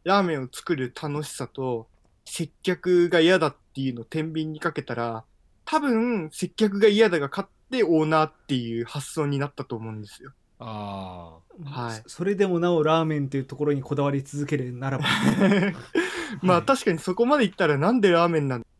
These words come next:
Speaker 1: なりますよね。
Speaker 3: <laughs> で、まあ、そういう、なんか、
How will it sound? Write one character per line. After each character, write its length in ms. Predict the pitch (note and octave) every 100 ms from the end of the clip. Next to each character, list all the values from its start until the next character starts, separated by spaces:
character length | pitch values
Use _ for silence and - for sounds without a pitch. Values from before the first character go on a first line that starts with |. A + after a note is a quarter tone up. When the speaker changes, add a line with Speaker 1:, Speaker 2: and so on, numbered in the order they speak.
| _
Speaker 1:
な 100 | A#2
り 100 | B2
ま 140 | C#3+ D#3
す 140 | -
よ 120 | D3
ね。 100 | C#3 - _ _ - - F#3 - G3+
Speaker 3:
<laughs> 1080 | - - _ - B3+ C#4 A3+ C3+ - - -
で、 80 | E3
ま 160 | C#3+
あ、 60 | C#3
そ 300 | - E3 D#3
う 20 | D3
い 80 | D3
う、 20 |
な 100 |
ん 60 |
か、 60 | C#3